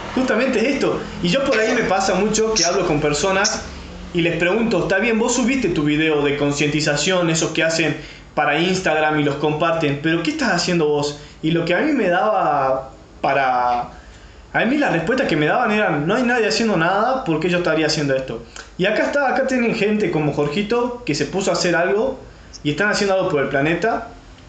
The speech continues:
y tienen un, puso un Ecodocta para que vos puedas hacer algo.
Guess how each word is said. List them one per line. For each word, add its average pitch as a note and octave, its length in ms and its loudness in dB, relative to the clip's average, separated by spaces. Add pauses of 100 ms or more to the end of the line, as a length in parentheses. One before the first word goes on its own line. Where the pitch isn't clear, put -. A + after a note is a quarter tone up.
(480)
y E3+ 140 0
tienen G#3 300 2
un, D#3+ 220 -2 (220)
puso C4 280 0
un E3+ 140 2
Ecodocta A3 720 0
para D#3 200 0
que - 80 0
vos E3 200 0
puedas F#3+ 240 2
hacer C#3+ 260 0
algo. C#3 220 0